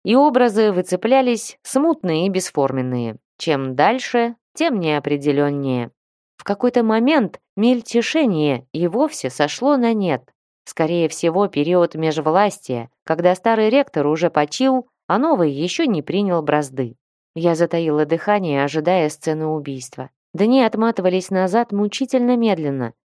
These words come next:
словно сама сущность магии сопротивлялась моему вмешательству. Но вот и прежний начальник академии. Недовольный, брюзгливый, но всё ещё бодрый дед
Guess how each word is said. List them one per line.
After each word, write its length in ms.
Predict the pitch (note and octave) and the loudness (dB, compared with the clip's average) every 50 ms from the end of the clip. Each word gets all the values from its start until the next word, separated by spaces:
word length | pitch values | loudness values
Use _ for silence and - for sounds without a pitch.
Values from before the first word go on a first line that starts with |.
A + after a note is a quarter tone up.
| _ _ _ _ _ | _ _ _ _ _
словно 460 | - - D3+ D3 C#3+ C#3 D3+ D#3 D3+ | -8 -2 0 0 0 0 0 -2 -4
сама 340 | D3+ - E3 D#3 E3 D#3+ D#3+ | -2 -2 -2 0 0 0 -2
сущность 640 | - - - A#3 A3+ - - F3 D#3 D3 - - - | -2 -2 0 0 0 -2 -2 -4 -4 -4 -4 -6 -4
магии 480 | E3 F#3 G#3+ A3+ G#3+ F3 D#3 D#3+ D3 | -2 0 0 0 0 -2 -2 -2 -2
сопротивлялась 960 | D3 - - F3 - F#3+ G3 F#3+ - G3+ F3+ F3 F3+ F3+ F3 D#3+ C#3+ C#3+ - - | -2 -2 -2 -2 0 0 -2 -2 -2 -4 -2 0 2 2 2 2 0 -2 -2 -4
моему 380 | D3 D3 D3 C#3+ C#3+ D3+ D3+ D3 | -4 -2 0 0 0 0 -2 -2
вмешательству. 920 | C#3 D3+ D3+ D3 - - C#3 C3 - C#3 C#3 C#3 - - C#3 C3+ B2 - _ _ _ _ _ | -2 -4 -6 -4 -4 -4 -4 -4 -4 -6 -10 -10 -12 -12 -10 -10 -10 -10 _ _ _ _ _
Но 200 | F3+ F#3+ A#3+ C#4 | 0 2 2 4
вот 220 | A#3+ C4+ D#4 E4+ - | 4 2 2 2 2
и 100 | E4+ D#4+ | 0 0
прежний 480 | D#4+ A3 A3 A#3+ C4 B3+ C4 C4 C4+ | 0 2 2 2 2 2 2 2 2
начальник 520 | B3+ A3+ G#3+ - - F#3+ F#3+ G#3 G#3 G#3 G#3 | 2 2 0 0 2 2 2 2 0 -2 -2
академии. 720 | G3 - G3 F#3 D#3 D#3 D#3+ D3+ D3 C#3+ C#3+ C#3 C3+ - _ _ _ _ - | 0 0 -2 -2 -2 -2 -4 -4 -4 -4 -6 -6 -8 -10 _ _ _ _ -8
Недовольный, 960 | D3 D3 D3 D3 D3 C#3 C#3 B2+ D3+ F3 G3 G3 F#3 E3+ D#3+ D3 C3+ B2+ B2+ _ _ _ | -4 -2 -2 0 0 0 0 2 2 2 2 2 2 0 -2 -4 -4 -6 -8 _ _ _
брюзгливый, 960 | F#3 F#3 F#3+ G3+ F#3 E3 D3+ E3 D#3 E3+ G3+ G#3 G#3+ G3 D#3+ D3+ C3+ B2+ - _ _ _ - | -4 0 0 0 0 0 -2 0 0 2 2 2 2 2 2 0 0 -2 -6 _ _ _ -4
но 200 | C#3+ E3+ G#3+ A#3 | -2 0 0 0
всё 240 | - - - C4 C#4 | -2 0 2 2 2
ещё 480 | C#4+ A3+ A#3+ A#3 - - - A3+ A3 | 2 2 0 -2 -2 0 0 0 0
бодрый 580 | F#3+ D#3 C#3+ F3 A3+ C4+ C4+ A3+ A3+ A#3 A#3+ A3+ | 0 -2 0 2 2 4 4 2 2 2 2 0
дед 460 | F#3 D#3+ D3+ E3 E3+ D3+ C#3 - - | -2 -2 0 2 2 2 0 -2 -8